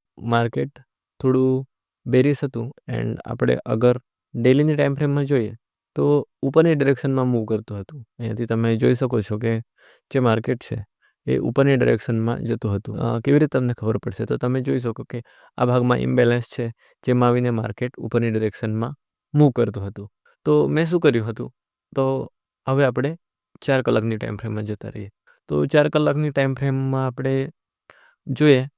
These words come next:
તો માર્કેટ ઉપરની ડિરેક્શનમાં મૂવ કરતું છે. અ, આ વસ્તુ આપણને કઈ રીતે ખ્યાલ આવશે? તો આ ભાગમાં તમે જોઈ શકો છો કે માર્કેટે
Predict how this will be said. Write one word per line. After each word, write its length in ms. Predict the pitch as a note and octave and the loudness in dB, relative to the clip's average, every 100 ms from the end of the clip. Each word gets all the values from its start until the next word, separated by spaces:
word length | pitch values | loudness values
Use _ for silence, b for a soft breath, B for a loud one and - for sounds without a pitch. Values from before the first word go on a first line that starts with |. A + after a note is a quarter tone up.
| _ - | _ 0
તો 420 | A#2+ B2 A#2+ B2 _ _ C3 | 2 2 0 -4 _ _ 0
માર્કેટ 380 | A#2+ A#2+ D3 | 0 2 0
ઉપરની 280 | C3 C#3 C#3 | 0 0 0
ડિરેક્શનમાં 680 | A#2+ A#2+ - B2 A#2 A#2+ C#3 _ _ _ _ | 0 -2 -2 -2 -2 -4 -6 _ _ _ _
મૂવ 180 | B2+ C3 | 2 2
કરતું 320 | B2 A#2 - | 4 0 -2
છે. 220 | G2+ G2+ G#2+ _ _ _ - | -8 -10 -12 _ _ _ -6
અ, 40 | A#2+ A#2+ - - | -4 -4 -6 -2
આ 120 | C3 | 0
વસ્તુ 280 | C3+ C#3+ D3+ | 2 4 4
આપણને 300 | C3+ C#3+ C#3+ | 4 0 -2
કઈ 120 | D#3 D3 | 0 2
રીતે 180 | B2+ | 0
ખ્યાલ 220 | A#2 A2+ A2 | -2 0 0
આવશે? 280 | G2+ A#2+ C3+ _ b b - | -2 -8 -12 _ b b -2
તો 80 | C3 | 2
આ 60 | |
ભાગમાં 300 | C3 C#3 C#3+ | 4 2 2
તમે 220 | C#3+ C#3+ | 0 0
જોઈ 160 | C3+ C#3+ | 2 2
શકો 280 | - A2+ A2+ | 0 -2 -2
છો 180 | - A2 | -2 -2
કે 180 | A#2+ A#2+ b b b b | -2 -4 b b b b
માર્કેટે 560 | A#2+ A#2+ C3+ B2 C3 | -2 0 0 0 -2